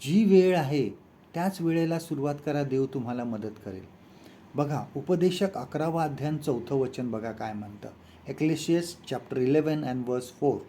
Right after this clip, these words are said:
वचन असं सांगतं की जो वारा पाहतो तो पेरणी करणार नाही आणि जो मेघांचा रंग पाहत बसतो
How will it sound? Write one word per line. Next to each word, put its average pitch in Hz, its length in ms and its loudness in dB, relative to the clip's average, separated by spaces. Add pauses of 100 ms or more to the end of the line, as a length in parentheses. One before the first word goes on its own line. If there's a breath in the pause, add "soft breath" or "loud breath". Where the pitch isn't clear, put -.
(880 loud breath)
वचन 175 340 2
असं 214 200 2
सांगतं 156 400 -2
की 156 200 2
जो 196 200 6
वारा 131 480 2
पाहतो 156 580 0 (1200 loud breath)
तो 185 60 8
पेरणी 156 460 6
करणार 120 420 0
नाही 95 280 -8 (840)
आणि 139 200 0
जो 175 160 4
मेघांचा 160 720 2
रंग 147 400 2
पाहत 165 360 0
बसतो 139 640 0